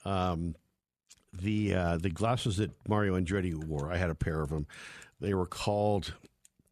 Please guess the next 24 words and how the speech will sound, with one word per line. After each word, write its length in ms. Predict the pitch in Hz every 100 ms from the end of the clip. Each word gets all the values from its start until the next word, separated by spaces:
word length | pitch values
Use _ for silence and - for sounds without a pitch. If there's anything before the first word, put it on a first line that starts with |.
| _ _ _ _ _ _ _ _ -
boy, 140 | 71 67
oh 60 |
boy, 220 | 62 - -
oh 60 |
boy, 220 | - - 60
oh 60 | 60 -
boy. 140 | 127
Anyway, 220 | - 123
they 100 | 110
were 60 | 107
steel 420 | - - 131 127
with 160 | 113 107
the 80 | 101
little 240 | 113 101
rivets 440 | 85 113 113 -
ac-, 260 | 95 - -
across 320 | - 117 104
the 80 | 104
front. 340 | - 107 101
They're 140 | - 90
super, 400 | - - 147 98
super, 320 | - 117 - 82
super 320 | 104 85 73
cool. 360 | - 87 76